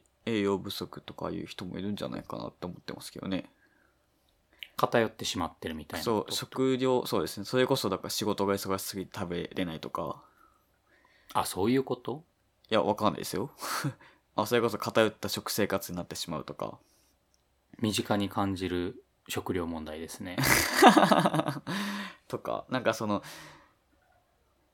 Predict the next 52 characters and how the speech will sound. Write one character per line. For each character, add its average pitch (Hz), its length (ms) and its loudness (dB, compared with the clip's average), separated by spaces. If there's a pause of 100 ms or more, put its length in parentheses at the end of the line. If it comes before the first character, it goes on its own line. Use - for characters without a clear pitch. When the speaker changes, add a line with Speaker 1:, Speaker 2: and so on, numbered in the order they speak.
(220)
Speaker 1:
国 156 240 2
と 175 100 6
し 175 120 -2
て 170 80 4
は 113 120 8 (580)
い 101 160 -2
う、 104 80 2
ま 92 160 0
あ、 85 60 -2
豊 123 300 2
か 104 120 2
と 98 100 0
い 90 120 0
う 90 80 -2
か、 87 180 0
ま 92 140 2
あ、 - 40 -6
そ - 120 -8
の、 87 200 -8 (140)
普 - 140 -14
通、 - 180 -6
普 - 100 -12
通 101 200 0
と 104 80 2
い 90 60 4
う 92 40 0
か。 - 280 -6 (1160)
Speaker 2:
う 110 60 -4
ん。 90 340 -4 (180)
Speaker 1:
ま 113 180 2
あ、 104 40 0
そ 98 160 -6
の、 92 240 -6 (480)
普 - 80 -16
通 110 200 -4
に 110 140 -2
生 - 60 -12
き - 40 -10
て 120 100 2
れ 113 100 2
ば 131 300 4 (160)
問 107 200 -6
題 104 120 6
は 101 140 6
な 104 100 4
い 98 140 -4 (600)
け 127 120 -2
ど、 151 280 2 (300)
そ - 180 -10
の、 87 420 -6 (1160)
他 110 260 0
の 127 180 -2